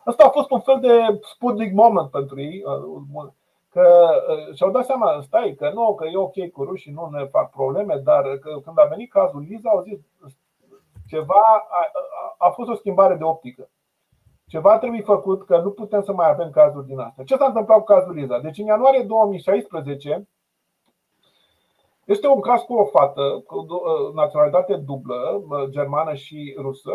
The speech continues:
care locuia în Berlin, uh, și care dispare de acasă pentru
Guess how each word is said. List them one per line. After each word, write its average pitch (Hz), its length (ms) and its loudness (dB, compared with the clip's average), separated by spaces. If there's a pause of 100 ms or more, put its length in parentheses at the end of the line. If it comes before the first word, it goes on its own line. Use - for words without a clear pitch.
care 160 180 0
locuia 156 340 -6
în 175 120 -6
Berlin, 127 600 -4 (120)
uh, 165 300 0
și 202 140 -16
care 262 520 4 (180)
dispare 214 760 2
de 151 60 2
acasă 165 400 -2
pentru 139 340 -12